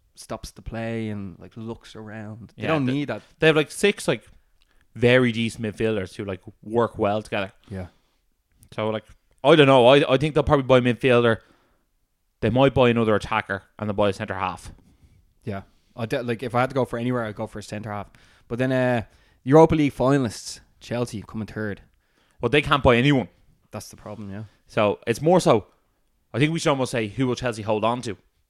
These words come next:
Speaker 2: 'Cause, like, Hazard seems like he's gone.
Speaker 1: Yeah. He's, he, he's
Speaker 2: Uh,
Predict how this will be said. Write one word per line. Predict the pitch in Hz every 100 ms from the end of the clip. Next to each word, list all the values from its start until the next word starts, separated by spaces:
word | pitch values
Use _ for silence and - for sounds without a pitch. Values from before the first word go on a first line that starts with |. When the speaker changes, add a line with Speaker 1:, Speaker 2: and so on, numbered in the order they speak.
| -
Speaker 2:
'Cause, | 110
like, | 98 -
Hazard | 135 127 127 113
seems | 120 107
like | 101
he's | 113 101
gone. | 113 110 135 117 -
Speaker 1:
Yeah. | 101 95 _ _ _ _
He's, | 139 135
he, | 104 147 -
he's |
Speaker 2:
Uh, | 135